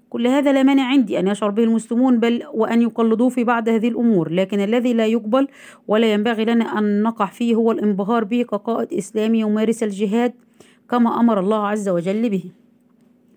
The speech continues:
صفحة سبعة وثمانون، لأن القائد الذي بهذه الصورة لابد أن يكون سليم العقيدة وصحيح العبادة ومتبعا للسنة النبوية ووقافا عند آيات الله عز وجل، وكل هذه الصفات ليست في حسن نصر الله.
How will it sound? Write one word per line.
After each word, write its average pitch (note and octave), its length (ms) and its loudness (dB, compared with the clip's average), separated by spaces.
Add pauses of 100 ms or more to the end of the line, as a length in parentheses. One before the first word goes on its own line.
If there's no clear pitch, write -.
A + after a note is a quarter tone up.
(300)
صفحة G3+ 300 -6
سبعة F#3+ 320 -4
وثمانون، F#3 540 0 (640)
لأن G#3 220 0
القائد B3+ 400 0
الذي C4+ 300 2
بهذه B3 400 0
الصورة C4+ 280 0
لابد B3 300 0
أن B3 100 2
يكون A#3+ 340 0
سليم B3 300 0
العقيدة A#3 600 0
وصحيح E3+ 400 -10
العبادة G#3 640 0
ومتبعا F#3 480 0
للسنة G#3+ 400 -4
النبوية A3 640 0
ووقافا G#3 580 -2
عند G#3 220 -2
آيات G3+ 380 -2
الله G#3+ 360 -2
عز A3 240 -2
وجل، A3+ 320 0 (460)
وكل B3 340 2
هذه A3+ 340 0
الصفات A3 420 -4
ليست A3 320 -4
في G3+ 120 -8
حسن G#3+ 320 -4
نصر B3 240 -4
الله. D#3 200 -6